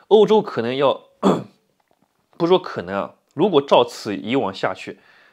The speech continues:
啊，德国巴斯夫的C E O也讲得很清楚了，你们这样折腾下去，一定会变成穷光蛋，我们一夜回到解放前。那到底会不会这样？我跟各位讲，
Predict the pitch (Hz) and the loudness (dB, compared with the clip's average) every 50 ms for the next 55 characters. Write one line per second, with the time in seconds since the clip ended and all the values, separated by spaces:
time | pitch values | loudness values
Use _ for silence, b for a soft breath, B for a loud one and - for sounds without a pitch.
0 | b b - 92 101 - - 170 190 156 147 143 147 143 - 175 160 156 - - | b b -8 -8 -6 0 2 2 2 4 4 4 4 4 2 2 2 2 -2 -8
1 | 147 - - 156 156 165 - - - 151 151 147 - 143 147 135 107 117 135 135 | -12 -10 -10 -10 -10 -8 -8 -8 -6 -4 -4 -2 0 0 0 0 0 -2 -4 -4
2 | - - 92 104 123 123 - - 98 95 - 147 143 - 107 87 b b b b | -6 -10 -8 -8 -8 -8 -10 -14 -14 -12 -10 -10 -10 -8 -10 -12 b b b b
3 | b b b - 156 175 185 190 226 277 294 277 311 294 226 202 202 - 254 240 | b b b -2 4 6 6 8 8 6 6 8 6 6 6 6 4 6 6 6
4 | 226 220 202 196 - 214 180 180 - 180 147 160 220 247 247 277 254 208 196 220 | 8 6 4 4 6 6 6 6 4 0 0 0 0 -2 0 0 0 2 4 4
5 | 202 208 - 220 180 185 190 - - 202 190 214 214 214 240 220 - B B B | 4 4 4 0 0 0 -2 -2 -2 2 2 2 4 6 6 6 6 B B B
6 | B B B B 147 190 262 247 202 208 254 294 254 - - - 226 226 202 - | B B B B 6 6 8 6 4 4 4 6 4 6 6 6 8 8 6 8
7 | - - 165 214 180 151 - 156 180 202 - - - _ _ _ _ _ _ _ | 4 4 6 4 4 4 4 4 4 4 4 0 -8 _ _ _ _ _ _ _
8 | _ _ _ _ _ _ _ _ _ _ _ _ _ 147 143 123 - - - _ | _ _ _ _ _ _ _ _ _ _ _ _ _ 2 2 2 0 -4 -12 _
9 | _ _ _ _ _ _ _ _ _ - 185 165 127 120 - - 180 127 110 - | _ _ _ _ _ _ _ _ _ 4 4 4 4 -2 -2 -2 -2 -2 -2 -6
10 | 110 101 - 101 85 - _ _ _ _ 101 120 135 135 - 135 113 104 101 - | -8 -6 -6 -8 -8 -10 _ _ _ _ -14 -14 -14 -8 -6 -4 -4 -4 -6 -10
11 | 82 - | -16 -18